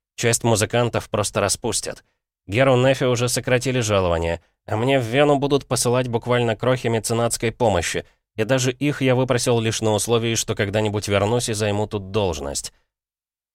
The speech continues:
Из-за затянувшихся на двадцать лет военных действий Людвиг так и не вернулся в Вену.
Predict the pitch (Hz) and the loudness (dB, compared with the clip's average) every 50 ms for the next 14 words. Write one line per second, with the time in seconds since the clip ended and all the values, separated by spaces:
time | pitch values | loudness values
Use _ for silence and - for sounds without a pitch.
0 | _ _ _ _ _ _ _ _ - 110 117 110 117 123 123 123 127 123 143 156 | _ _ _ _ _ _ _ _ -4 -4 -2 0 0 -2 -2 -2 0 0 2 2
1 | 170 - - 151 135 - - 143 139 127 117 123 131 131 - - 117 - 123 127 | 2 4 2 0 0 2 2 4 4 4 2 2 -2 -2 -2 -4 -4 -2 -2 -2
2 | 120 - 120 113 113 110 107 104 101 95 92 101 127 139 135 - - 131 131 120 | 0 0 0 0 2 2 2 2 0 0 -2 -4 -4 -4 -4 -4 -4 -4 -4 -4
3 | 113 127 127 117 120 123 - - 123 - 120 120 117 110 120 113 117 110 104 87 | -2 -4 -4 -4 -4 -6 -4 -6 -6 -4 -2 -2 -2 -2 -2 0 0 2 0 0
4 | 80 - - 82 78 78 80 80 80 76 67 62 64 - | 0 -2 -2 -4 -4 -6 -6 -6 -6 -6 -6 -6 -8 -12